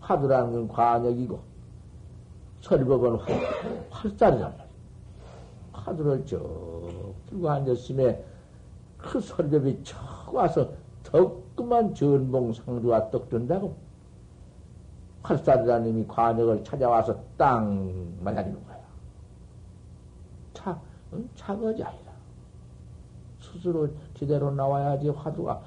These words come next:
항상 이놈을 억지로 하면 일곱, 일-, 제호 일곱 올라와가지고는 십 보나 물러가고,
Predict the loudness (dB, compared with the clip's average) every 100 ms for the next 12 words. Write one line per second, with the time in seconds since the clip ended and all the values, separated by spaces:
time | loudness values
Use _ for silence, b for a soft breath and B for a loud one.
0 | B -6 -2 0 0 0 0 0 2 4
1 | 6 4 2 -6 -2 4 4 4 2 2
2 | 0 -4 B B B B -18 -8 -2 4
3 | 4 4 -2 -18 -20 -20 -20 -20 -20 -20
4 | -20 -18 -18 -18 -18 -20 -18 -10 -10 -10
5 | -16 -18 0 6 8 6 2 4 8 8
6 | 10 8 8 6 6 4 4 0 -2 2
7 | 4 4 2 2 2 0 -2